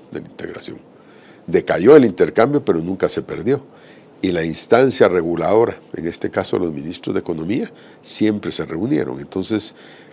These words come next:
el ejemplo es de que, aunque esté afectando otras áreas del proceso, los ministros de Economía se reúnen cuando hay una necesidad de avanzar.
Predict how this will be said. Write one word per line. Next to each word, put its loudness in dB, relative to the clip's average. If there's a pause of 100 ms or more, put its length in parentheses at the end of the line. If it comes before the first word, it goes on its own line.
(260)
el -2
ejemplo 4
es 4
de 2
que, 2
aunque -4
esté 2
afectando 0
otras 2
áreas 4
del -6
proceso, -6 (540)
los -2
ministros -2
de 2
Economía 0
se 0
reúnen 0
cuando -2
hay 0
una -2
necesidad -6
de -6
avanzar. -10